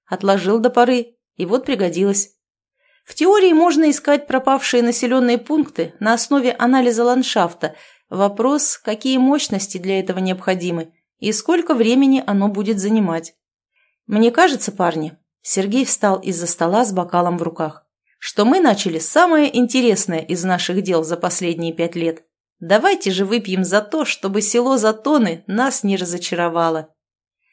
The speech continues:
Все с энтузиазмом поддержали и выпили за новый проект, стоя и по-гусарски, до дна.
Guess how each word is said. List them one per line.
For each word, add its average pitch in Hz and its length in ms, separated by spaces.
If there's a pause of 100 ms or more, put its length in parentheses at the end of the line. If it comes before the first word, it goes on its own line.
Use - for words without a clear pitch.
(160)
Все - 260
с 339 100
энтузиазмом 214 800
поддержали 175 760 (300)
и 208 120
выпили 302 400
за 196 140
новый 226 260
проект, 175 600
стоя 262 560 (160)
и 208 80
по-гусарски, 180 1000
до 185 180
дна. 160 400